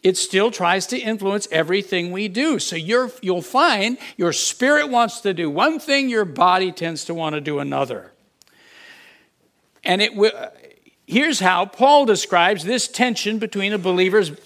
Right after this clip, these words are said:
spirit and body. Would you read this with me? "If Christ is in you, though the body is dead because of sin, yet the spirit is alive because of righteousness." Let's read that one more time.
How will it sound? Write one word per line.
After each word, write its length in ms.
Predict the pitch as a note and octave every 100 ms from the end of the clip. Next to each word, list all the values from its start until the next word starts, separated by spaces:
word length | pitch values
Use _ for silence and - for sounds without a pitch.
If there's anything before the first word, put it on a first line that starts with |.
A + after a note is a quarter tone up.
| -
spirit 720 | - - - D4 B3+ E3+ G3+ A3
and 240 | G#3+ G3
body. 400 | A#3 B3+ G#3 B2+
Would 160 | C3 C#3+
you 80 |
read 220 | D#3 F#3 F#3
this 180 | F#3
with 180 | A3 F#3+
me? 240 | B3+ C4+ - _ _ _ -
"If 460 | G3 G3 - -
Christ 560 | - G#3+ B3+ C#4+ - -
is 240 | G#3 F#3
in 240 | A3 B3+ G3
you, 380 | C#3+ C3+ G#3+ - - _ _ _ C#3+
though 220 | E3+ G#3+
the 160 | F#3 F3+
body 680 | C3+ G3+ B3+ C4+ C4 B3
is 220 | G#3 E3 C#3
dead 560 | C3+ G#3 G3 F3+ G3
because 400 | F#3+ F3 F#3+ F3
of 160 | F3 C#3
sin, 580 | - B3+ A3 C#3 E3 G#3+ _ _ _ _ _ -
yet 240 | F#3+ G3
the 100 | F#3+
spirit 640 | - - - C#4+ D4 D4 C4+
is 220 | G#3+ E3+
alive 720 | G3 G3+ G#3+ F#3+ A#2+ A#2 C#3 -
because 340 | E3+ - E3+ D3+
of 160 | C#3+
righteousness." 760 | D3 D#3+ E3+ - D3+ A2+ A2 -
Let's 180 | D3 -
read 200 | F3+ F#3+
that 140 | F3+
one 160 | F#3 F3+
more 140 | E3
time. 340 | D#3 D#3+ A2